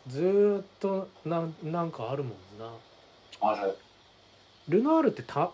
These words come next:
Speaker 1: タバコ吸えるんだっけ？
Speaker 2: ああ、そうなの？吸えるかもね。なんか吸えそうな、
Speaker 1: 吸えるんだっけ？
Speaker 2: あれで吸えなかったら嫌だよね。
Speaker 1: 吸えるような気がしたな。き-、わ-、分煙されてるとは思うけど。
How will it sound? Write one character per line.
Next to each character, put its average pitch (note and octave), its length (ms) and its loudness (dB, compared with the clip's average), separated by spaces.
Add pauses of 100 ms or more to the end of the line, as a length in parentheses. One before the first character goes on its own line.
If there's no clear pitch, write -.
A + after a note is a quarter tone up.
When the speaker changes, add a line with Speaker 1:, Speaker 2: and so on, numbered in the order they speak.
(120)
Speaker 1:
タ - 140 0
バ C4+ 120 2
コ - 120 -14
吸 - 200 -6
え C4 120 0
る A#3+ 100 -2
ん D3 120 -2
だ A2+ 80 -6
っ G#2 40 -10 (100)
け？ - 80 -20 (840)
Speaker 2:
あ C3 320 12
あ、 C3 40 8
そ F#3+ 160 0
う F3+ 40 6
な - 100 8
の？ G#2 220 2
吸 - 340 -2
え F3 40 4
る F3 60 -4
か - 100 8
も G2 120 2
ね。 A2 220 -4 (100)
な C3 100 2
ん - 20 -2
か C3 60 6
吸 D3+ 160 2
え D3 40 4
そ D#3 140 2
う - 40 2
な、 C#3+ 40 2
Speaker 1:
吸 - 40 -4
え - 20 2
る - 20 2
ん G#3+ 40 6
だ C#3 60 10
っ - 40 8
け？ - 40 4
Speaker 2:
あ - 40 2
れ C#4+ 60 2
で - 0 -
吸 A3+ 160 2
え - 20 4
な F3+ 80 4
か - 100 6
っ - 60 -4
た - 60 -2
ら - 60 -4
嫌 G2 120 -2
だ - 60 -4
よ - 40 -10
ね。 - 80 -16 (1600)
Speaker 1:
吸 - 240 -4
え - 20 0
る G#3+ 80 -4
よ A3+ 120 -4
う - 20 -2
な B2 80 -6
気 - 160 -18
が B2 120 -14
し - 120 -14
た C3+ 60 -8
な。 A#2+ 120 -10
き-、 - 240 -6
わ-、 D#3+ 280 2
分 F3+ 280 8
煙 G3+ 220 8
さ G3 100 2
れ G3+ 80 6
て G#3+ 100 2
る A3 120 6
と D#3+ 140 4
は B2 80 4
思 C3+ 220 -2
う B2 60 -4
け A#2+ 120 -10
ど。 B2+ 460 -4